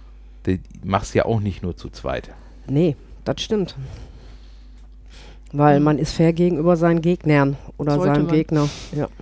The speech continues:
Speaker 1: Ist ja eigentlich auch irgendwie so, so mit Sportsgeist und dass man halt, ähm,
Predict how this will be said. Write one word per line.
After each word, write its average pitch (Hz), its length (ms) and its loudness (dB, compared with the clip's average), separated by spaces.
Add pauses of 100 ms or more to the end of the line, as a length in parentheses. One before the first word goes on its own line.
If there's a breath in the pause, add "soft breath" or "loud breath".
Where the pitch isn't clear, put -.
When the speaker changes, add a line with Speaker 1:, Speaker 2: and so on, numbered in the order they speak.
(600 loud breath)
Speaker 1:
Ist - 100 -20
ja 78 120 0
eigentlich 92 320 -4
auch 87 180 -6
irgendwie 95 260 -10
so, 92 200 -8 (120)
so 92 80 -12
mit 85 220 -10
Sportsgeist 92 960 -2
und 87 220 -8
dass 85 160 -8
man 90 160 -8
halt, 87 240 -4 (680 soft breath)
ähm, 87 400 -6